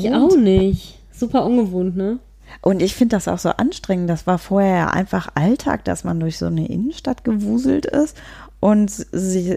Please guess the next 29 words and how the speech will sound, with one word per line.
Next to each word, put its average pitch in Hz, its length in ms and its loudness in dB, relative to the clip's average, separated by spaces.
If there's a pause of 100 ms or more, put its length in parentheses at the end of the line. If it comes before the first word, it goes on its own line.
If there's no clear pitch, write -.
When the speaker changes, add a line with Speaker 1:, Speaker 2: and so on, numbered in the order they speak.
Speaker 2:
sich 190 340 -2
den 175 220 -2
Weg 202 320 0
zwischen 214 320 2
den 190 160 2
Leuten 175 300 0
hergebahnt 139 720 -2
hat, 139 180 -6
ne? 233 140 4
Speaker 1:
Mhm. 226 480 4
Speaker 2:
Jetzt 175 260 0
halten 151 240 0
die 165 80 0
ja 143 140 0
tatsächlich 185 680 -2
noch 160 140 -2
ein 143 100 -6
bisschen 135 340 -4
mehr - 240 -8
Abstand - 400 -4
als 226 220 0
vorher, - 300 2
aber - 220 0
trotzdem - 500 -2
habe 208 160 2
ich 202 100 -2
immer 202 180 0
gedacht 185 320 -4
so, 175 140 0